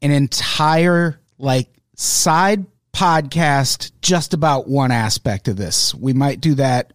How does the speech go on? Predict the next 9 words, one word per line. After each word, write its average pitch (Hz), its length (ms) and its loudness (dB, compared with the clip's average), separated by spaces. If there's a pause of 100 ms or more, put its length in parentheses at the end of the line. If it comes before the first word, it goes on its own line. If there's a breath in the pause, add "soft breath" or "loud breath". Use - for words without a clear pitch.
on 117 380 0 (180)
Pretty 160 280 0
Scary, 139 600 0
which 117 240 -2
is 135 240 0 (240 soft breath)
basically 233 500 2
the 151 100 2
s-, - 400 -4
the, 139 260 0